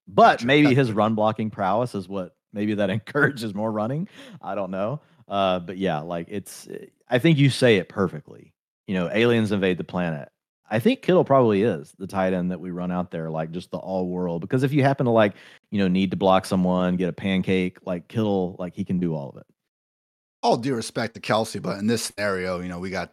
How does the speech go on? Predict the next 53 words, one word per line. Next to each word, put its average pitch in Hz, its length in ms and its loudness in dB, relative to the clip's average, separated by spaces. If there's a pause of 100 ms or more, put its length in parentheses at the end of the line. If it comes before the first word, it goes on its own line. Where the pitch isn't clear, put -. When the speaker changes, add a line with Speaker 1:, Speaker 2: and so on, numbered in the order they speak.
Speaker 2:
Davante 87 480 -8
Adams, 90 580 -10
Speaker 1:
<laughs> - 60 -10
Speaker 2:
Justin 90 300 -6
Jefferson, 92 520 -8
Ja'Marr 92 320 -6
Chase 92 300 -6
out 92 200 -4
there. 101 180 -2
We 143 80 2
can 175 120 2
find 156 300 8
other 131 140 4
guys 117 260 0
to 117 80 -8
go 107 100 -4
catch - 300 -4
the 98 60 -10
ball 92 360 -4 (260)
more 110 220 -4
times 101 360 -6
than 92 100 -10
not. 107 320 -2 (340)
All 143 120 2
right, 135 100 2
I 180 60 4
got 202 180 4
two 156 140 4
I 143 40 6
wanna 123 200 0
break 117 240 -4
down 107 200 -4
real 101 200 -8
quick. - 420 -12 (220)
Dawson 160 520 2
Knox, 113 440 -2
someone 131 320 0
that 101 240 -6
you'll 240 140 0
find, 127 360 -2
man, 101 160 -8
the 95 60 -12
last 113 400 -4
three 113 200 -6
rounds 110 300 -4
of 92 60 -8
drafts 101 340 -8
sometimes 92 380 -12
when 95 100 -16
he 107 100 -8
really 95 240 -12
starts 90 300 -12
sliding. 113 480 -4